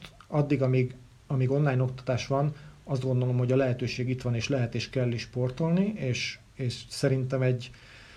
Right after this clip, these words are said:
egy tinédzsernek ez nagyon fontos is most, hogy, hogy kitörjön egy picit a, a, és ha van lehetősége, a, a négy fal között jö-, közül jöjjön ki,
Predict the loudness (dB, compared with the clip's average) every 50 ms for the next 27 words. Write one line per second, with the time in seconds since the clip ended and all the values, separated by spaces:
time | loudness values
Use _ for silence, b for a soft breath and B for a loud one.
0 | B B B B B B B B B -20 -8 -4 -2 0 4 6 6 8 6 6
1 | 6 6 6 6 4 4 2 2 4 2 4 4 4 4 4 4 4 4 4 4
2 | 2 0 -2 -2 -4 -4 -2 -4 -4 -2 0 0 0 2 2 0 -2 -2 -2 -2
3 | -2 0 0 0 2 4 4 4 4 4 2 0 0 0 -2 -2 -2 -2 0 2
4 | 2 4 2 2 B B B B B B B B -2 0 0 2 2 0 B B
5 | B B B B -20 -14 -8 -6 -2 0 0 2 2 2 2 2 2 2 0 0
6 | 0 0 2 2 4 4 4 2 2 B B B B B B B B B B -2
7 | 0 2 2 2 0 0 0 0 0 0 0 0 2 2 2 2 2 0 0 0
8 | 0 2 0 0 0 -2 -8 -2 2 4 4 6 6 6 6 6 6 4 4 2
9 | 0 0 0 0 0 0